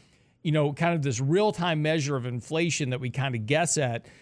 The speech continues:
that does vary from one month to the next. For, for many things for individuals, they're contractually obligated,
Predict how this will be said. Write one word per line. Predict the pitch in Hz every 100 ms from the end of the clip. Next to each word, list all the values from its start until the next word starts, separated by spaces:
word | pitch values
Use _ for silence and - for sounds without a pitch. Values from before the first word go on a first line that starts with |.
| _ -
that | 156 175 151
does | 127 180 180 123
vary | 127 170 180 131
from | - 143 127
one | 143 139
month | 131 123 -
to |
the | 117 135
next. | 214 151 -
For, | 143
for | - 147
many | 135 165 247 285
things | - 175 156 143
for | - 151
individuals, | 139 120 214 143 120 110 120
they're | 135 139
contractually | 151 123 - 165 175 - 156 139 139
obligated, | 175 151 110 90 -